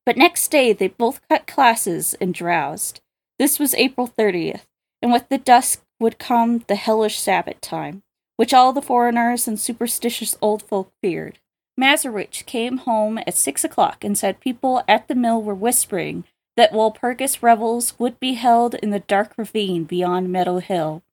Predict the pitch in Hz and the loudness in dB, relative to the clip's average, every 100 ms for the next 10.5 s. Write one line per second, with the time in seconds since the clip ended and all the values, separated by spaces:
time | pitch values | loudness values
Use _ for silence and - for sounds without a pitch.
0 | _ _ - 247 247 - - 240 269 254 | _ _ -4 -2 -2 -2 0 2 0 0
1 | 240 233 - - 226 208 202 208 208 - | 0 0 -2 -6 -2 -2 -2 -6 -6 -2
2 | 220 214 220 214 220 208 - 208 208 - | 0 2 0 -2 -6 -8 -4 -2 -2 -6
3 | - 247 254 262 233 240 208 180 180 190 | -4 -4 -2 -4 0 4 4 4 0 0
4 | 190 - 233 202 - 147 - - _ _ | -2 0 0 0 -2 -4 -6 -10 _ _
5 | _ - - 285 330 226 196 202 202 208 | _ -2 4 4 4 2 0 0 -4 -2
6 | 202 196 226 226 254 - 214 196 190 - | -4 -6 -4 -4 -6 -8 -4 -2 -2 -4
7 | - _ - 247 240 233 240 285 - 220 | -6 _ -2 2 4 6 6 6 0 -4
8 | 202 220 220 226 - 190 175 - 180 180 | -6 -6 -4 -6 -4 -2 -2 -4 -6 -4
9 | 208 - 233 208 190 - 202 202 - 165 | -2 -2 -2 -4 -6 0 0 0 -6 -8
10 | - 196 156 156 180 | -6 -2 -2 -4 -8